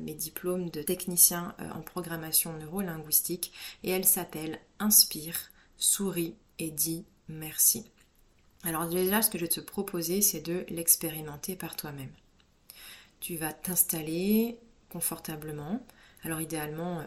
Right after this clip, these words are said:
assis, ça peut être sur une chaise ou en tailleur. Je te laisse, euh, mettre cet épisode sur pause, t'installer et remettre dès que tu es prêt ou prête. Et puis tu vas mettre, euh, les mains sur ton cœur. Relâcher tes épaules.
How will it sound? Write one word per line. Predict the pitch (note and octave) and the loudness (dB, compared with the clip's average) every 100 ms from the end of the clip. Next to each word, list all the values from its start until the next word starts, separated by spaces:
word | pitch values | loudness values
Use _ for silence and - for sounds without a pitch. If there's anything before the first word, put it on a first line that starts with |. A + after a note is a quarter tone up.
| - | -6
assis, | D3 - G3+ A#3 | 2 4 6 8
ça | - | 6
peut | D#3+ - | 4 -8
être | D3 - D3+ | -8 -8 -2
sur | - D3+ | -2 -2
une | D3 | -4
chaise | - E3+ F3+ F#3 F3+ D#3+ | -4 -2 0 0 -2 -4
ou | |
en | C#3+ | -8
tailleur. | C#3 C#3 C#3 C#3+ A3 - _ _ _ _ _ _ _ _ - - | -10 -10 -8 -6 -8 -10 _ _ _ _ _ _ _ _ -20 -8
Je | - | -6
te | E3+ | -4
laisse, | D#3+ D#3+ - | 2 8 8
euh, | D3+ D3 | 6 -4
mettre | E3 G3+ | -2 0
cet | - | -2
épisode | - - E3 D3+ | -4 -2 0 2
sur | - - | 0 0
pause, | - E3+ G#3 G3+ - - - | -4 0 4 2 0 -14 -6
t'installer | D#3+ - D3+ C#3 D#3 G#3 - _ - | -2 -2 -4 -6 -6 -8 -12 _ -10
et | E3+ | -8
remettre | D#3+ D3+ D3+ - - - _ | -6 -8 -8 -10 -12 -16 _
dès | D#3+ E3 | -8 -8
que | - | -8
tu | - - E3+ - - | -12 -10 -10 -10 -12
es | |
prêt | A3 - D#3 - | -10 -10 -10 -12
ou | |
prête. | - - - - - _ _ _ _ _ - - - | -14 -16 -16 -20 -20 _ _ _ _ _ -20 -20 -12
Et | E3+ | -4
puis | G#3 | 2
tu | G#3 | 4
vas | F3+ D#3+ | 4 0
mettre, | E3 F#3 - E3 | -2 -2 -2 -4
euh, | D3+ | -4
les | D3 D#3 | -6 -4
mains | F3 | 4
sur | G#3+ G#3+ | 4 4
ton | - C#3+ | -4 -12
cœur. | - D3+ - - - _ _ _ _ _ _ _ _ _ _ _ _ _ - | -10 -12 -12 -18 -20 _ _ _ _ _ _ _ _ _ _ _ _ _ -12
Relâcher | - E3 D#3 - | -6 -2 0 0
tes | - C#3 | 0 -6
épaules. | A2+ - D#3 F3+ G3 | -6 -8 -4 -2 -2